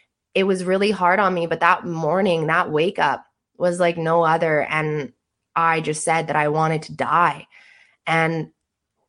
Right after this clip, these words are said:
I think of Callum, and I think of him waking up, and he's gonna remember. I don't think he's not gonna remember. But I think that the guy's dealt with so much anger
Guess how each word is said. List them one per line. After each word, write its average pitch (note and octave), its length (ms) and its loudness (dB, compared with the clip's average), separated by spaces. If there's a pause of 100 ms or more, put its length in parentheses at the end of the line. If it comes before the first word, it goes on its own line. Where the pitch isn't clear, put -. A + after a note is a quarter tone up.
(400)
I F3+ 120 0
think G3 300 -4
of F#3+ 140 -6
Callum, E3 760 0
and E3 200 0
I E3 80 0
think E3+ 320 -4
of F3+ 120 -2
him F3 280 0
waking D#3+ 500 -2
up, D#3+ 420 -2 (1120)
and F#3+ 120 0
he's F#3 160 0
gonna G3 260 2
remember. E3 800 0
I D#3 100 2
don't A3 220 2
think G3 220 -2
he's F3+ 180 -2
not D#3 280 0
gonna D#3 200 -2
remember. C#3+ 720 -4 (440)
But F3 160 -2
I E3+ 100 2
think F#3 380 -2
that F#3+ 280 2
the F3+ 60 -2
guy's E3+ 400 0
dealt E3+ 240 2
with E3 100 -2
so D#3+ 240 -2
much F3 300 -2
anger E3 560 0